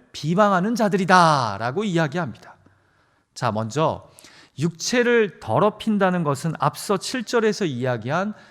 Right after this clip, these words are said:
소돔과 고모라의 예와 일치합니다. 여러분, 성경에서 소돔과 고모라 하면 성적 타락을 대표하는 곳이기 때문입니다. 권위를 업신여긴다는 것은 육 절에서 이야기한 천사들처럼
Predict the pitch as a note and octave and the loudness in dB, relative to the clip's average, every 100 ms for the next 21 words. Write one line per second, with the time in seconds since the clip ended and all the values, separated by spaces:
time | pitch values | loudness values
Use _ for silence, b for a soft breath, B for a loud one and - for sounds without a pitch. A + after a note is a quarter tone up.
0 | B - A3 G#3 G#3 G3 F#3 F#3 F3 - | B -8 -4 0 0 0 2 2 0 -4
1 | C3+ D3 D#3 C#3 A#2+ D#3+ A#2 G2+ G2 B2+ | -4 0 0 0 -2 -4 -4 -6 -4 -4
2 | F3+ G#3 - F3+ - E3+ G#2 F2+ - - | -4 -8 -2 -2 -2 -6 -10 -14 -20 -20
3 | _ b b b b b b - D3 F#3+ | _ b b b b b b -6 -2 -2
4 | - B3 B3+ A#3+ A3 G#3+ F#3+ - - A#3 | -2 -2 0 0 0 0 -4 -4 -8 -4
5 | A#3+ A#3 A3+ G#3+ F#3+ - D3 E3 F3 D3 | -2 0 4 4 2 -2 -2 2 2 2
6 | G#2+ D#3 D#3 F#2+ - b b _ - A#3 | 0 0 0 -2 -8 b b _ -10 -4
7 | A3+ - G#3+ - - - F#3+ F#3+ E3 C3+ | -4 -2 -2 -2 -14 -2 2 2 2 0
8 | F#3+ G#3+ - B2+ B2 - E3+ D#3 C#3+ C3+ | 0 -2 -4 -8 -8 -6 -4 -2 -4 -6
9 | A2+ G2 - C3+ F#3+ G3+ G#3 G#3 E3 F#2+ | -8 -8 -10 -6 -6 -6 -4 -2 -2 -6
10 | - - _ _ _ b b b b b | -12 -20 _ _ _ b b b b b
11 | - D3+ A3 C#4+ D#4 F#3 D#3+ C4 B3 A#3 | 0 4 6 6 6 6 4 2 4 4
12 | A#3 A3+ G#3+ G#3 - G3+ C#3 F3+ - B3+ | 6 4 4 2 0 -2 -2 -4 0 2
13 | A#3+ A#3 A#3 F#3+ D#3+ F#3+ F#3 F3 F3 G3+ | 4 2 2 0 4 4 4 2 2 2
14 | A3 G#3+ - C4+ C4+ B3+ A3 F#3 F3 G#3 | 2 -4 -4 -4 0 0 0 -2 2 4
15 | C4+ | 4